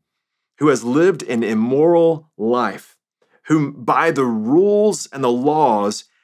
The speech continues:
they are two different people. And yet, as they encounter Jesus, one of them walks away with peace. And in this,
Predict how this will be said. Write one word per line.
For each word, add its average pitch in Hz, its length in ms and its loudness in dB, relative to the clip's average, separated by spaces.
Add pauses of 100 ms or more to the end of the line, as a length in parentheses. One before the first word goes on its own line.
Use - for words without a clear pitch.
(160)
they 156 220 2
are 117 260 0 (100)
two 175 340 -2
different 143 420 -4
people. 98 500 -10 (120)
And 127 160 -8
yet, 156 320 0
as 165 320 -2
they 175 240 0
encounter 147 920 -4 (400)
Jesus, 139 920 -10 (680)
one 131 540 -2
of 113 180 -2
them 92 260 -8
walks 101 320 -4
away 92 520 -8 (580)
with - 220 -8
peace. - 500 -14 (880)
And 123 160 -8
in 165 200 0
this, - 380 -10